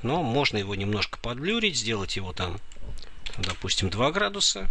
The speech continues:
Вот он пошёл блюриться. И высота горизонта. Вот очень часто,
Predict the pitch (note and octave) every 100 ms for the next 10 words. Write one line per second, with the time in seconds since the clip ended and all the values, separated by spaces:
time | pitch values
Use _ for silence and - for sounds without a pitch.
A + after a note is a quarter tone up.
0 | - F#2+ F#2 F2+ - - - F2+ G#2 F3
1 | G3+ - G#3 - - - - - - -
2 | F#3 B3 - B2+ D3 E3 - D#3+ B2 B2
3 | A2+ - G#2+ F2+ F2+ G2+ C#3+ - D3+ -
4 | G3 G3+ - C#3+ B2